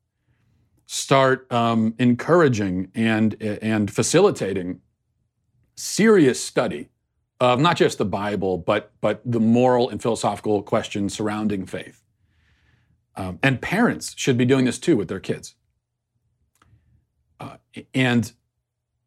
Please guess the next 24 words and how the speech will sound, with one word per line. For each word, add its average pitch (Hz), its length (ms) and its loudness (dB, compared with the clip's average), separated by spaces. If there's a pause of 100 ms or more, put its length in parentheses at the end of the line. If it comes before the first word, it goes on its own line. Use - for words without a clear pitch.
(960)
maybe 139 280 4
that's 131 200 0
one 123 200 0
thing 123 120 -2
we 113 100 0
could 107 100 -4
do 113 160 4
to 101 280 -4
raise 107 400 2
up 107 120 0
a 110 60 -4
generation 101 680 -2
of - 180 -8
serious-minded 101 1080 0 (760)
Christians - 500 0 (160)
who, 120 400 4
um, 107 460 0 (1080)
are 110 280 2
not 120 420 -2
gonna 120 160 2
necessarily 117 320 0
have 123 160 -4
to - 80 -6
go 147 500 2